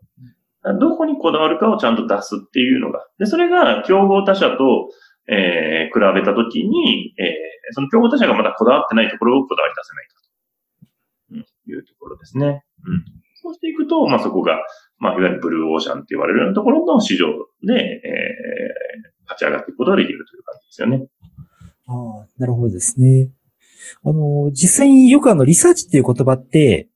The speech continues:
Speaker 2: まあ、
Speaker 1: はい。
Speaker 2: 多くのビジネスパーソンがもう知ってる言葉ですし、
Speaker 1: はい。
Speaker 2: 意味も知ってると思うんですけれども、
Speaker 1: はい。はい。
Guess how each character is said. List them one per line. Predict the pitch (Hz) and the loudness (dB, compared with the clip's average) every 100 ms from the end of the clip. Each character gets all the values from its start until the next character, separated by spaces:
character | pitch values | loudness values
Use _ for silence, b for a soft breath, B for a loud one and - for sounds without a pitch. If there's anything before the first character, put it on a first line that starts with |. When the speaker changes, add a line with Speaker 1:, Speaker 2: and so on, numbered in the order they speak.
| _ _ - | _ _ -2
Speaker 2:
ま | 185 | 0
あ、 | - | 0
Speaker 1:
は | 98 | -4
い。 | - - | -6 -6
Speaker 2:
多 | 147 208 220 | 2 2 4
く | 156 | 0
の | 117 | 0
ビ | 120 | -2
ジ | 135 | -2
ネ | 139 | -2
ス | - | -2
パ | 156 | -2
ー | 143 | 0
ソ | 123 | 0
ン | 117 | 0
が | 104 104 | 0 0
も | 101 82 | -2 -4
う | |
知 | - - | -10 -12
っ | _ | _
て | 160 | 0
る | 151 151 147 | 4 2 0
言 | 143 151 | -2 0
葉 | 143 | 0
で | 107 | 0
す | 98 - - | -10 -14 -12
し、 | |
Speaker 1:
は | 123 | -10
い。 | 98 - _ | -10 -14 _
Speaker 2:
意 | 208 | 2
味 | 220 | 4
も | 143 110 | 2 -4
知 | |
っ | _ | _
て | - | -8
る | - | -8
と | 135 | -8
思 | 143 | -8
う | |
ん | 107 | -8
で | |
す | 101 | -10
け | - | -14
れ | 90 | -10
ど | 120 | -2
も、 | 160 | 0
Speaker 1:
は | |
い。 | |
は | |
い。 | 101 | 0